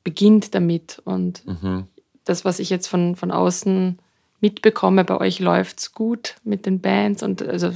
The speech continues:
Speaker 1: sind Aufträge da und da ist auch das Feedback, dass das gut ist, was ihr macht. Ähm, wie hast du denn gelernt, damit umzugehen?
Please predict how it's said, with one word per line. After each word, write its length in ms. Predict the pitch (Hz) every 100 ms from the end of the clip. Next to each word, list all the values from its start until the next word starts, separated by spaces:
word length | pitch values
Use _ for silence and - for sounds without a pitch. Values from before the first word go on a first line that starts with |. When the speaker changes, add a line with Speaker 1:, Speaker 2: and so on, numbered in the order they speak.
| 180
Speaker 1:
sind 240 | - -
Aufträge 460 | - 202 - 196 185
da 380 | 185 190 190 185
und 180 | 180
da 60 | -
ist 160 | 190 -
auch 80 |
das 180 | 185 180
Feedback, 560 | - 220 - 196 190 -
dass 200 | 180 -
das 340 | 175 - -
gut 180 | - 214
ist, 240 | 226 214
was 160 | 202 180
ihr 60 | 185
macht. 420 | 180 226 - - - - - - - - - - - -
Ähm, 720 | 185 185 185 185 185 185 -
wie 180 | - 180
hast 280 | 190 185 -
du 60 | 220
denn 180 | 214
gelernt, 680 | 190 180 170 156 175 220 214
damit 340 | - 190 185 -
umzugehen? 1000 | 220 339 - 175 - 170 - - 170 156